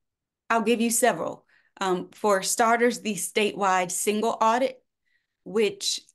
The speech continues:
accounts for the federal funds that have come in in fiscal year twenty twenty-three,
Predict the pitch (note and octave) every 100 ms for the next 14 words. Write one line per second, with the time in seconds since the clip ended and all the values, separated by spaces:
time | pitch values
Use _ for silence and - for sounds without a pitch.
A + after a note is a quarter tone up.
0 | _ _ _ - A3 - A#3+ - - -
1 | G#3+ G3 G3 F#3 F3+ - _ _ _ _
2 | _ _ F3+ F3 _ D#3+ A3+ F3+ - B3+
3 | C4 A3 - G#3 F#3 F3+ F3 - F#3+ F3
4 | - A3+ G#3+ F#3 E3+ E3 D#3+ _ _ _
5 | _ G#3+ G#3 - A#3+ A#3+ A3+ A3 G3 G3
6 | F3+ F3 - G#3 F3+ - F#3 E3 - -
7 | -